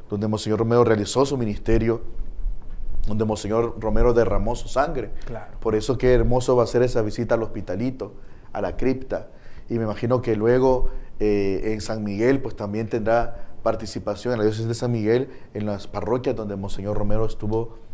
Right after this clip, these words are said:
Speaker 1: de párroco, ¿no? Entonces, Monseñor Romero será como un eje transversal de la visita de los símbolos de la Jornada Mundial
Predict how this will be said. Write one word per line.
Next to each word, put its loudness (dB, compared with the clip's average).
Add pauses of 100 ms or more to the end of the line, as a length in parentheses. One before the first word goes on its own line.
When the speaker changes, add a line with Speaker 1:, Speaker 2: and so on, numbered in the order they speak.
(160)
Speaker 1:
de -2
párroco, 2
¿no? -2
Entonces, -2 (400)
Monseñor -2
Romero 2
será 2 (300)
como -4
un -2
eje 2
transversal 0
de 0
la -4
visita 4 (420)
de 0
los 2
símbolos 0
de -2
la 0
Jornada -2
Mundial 0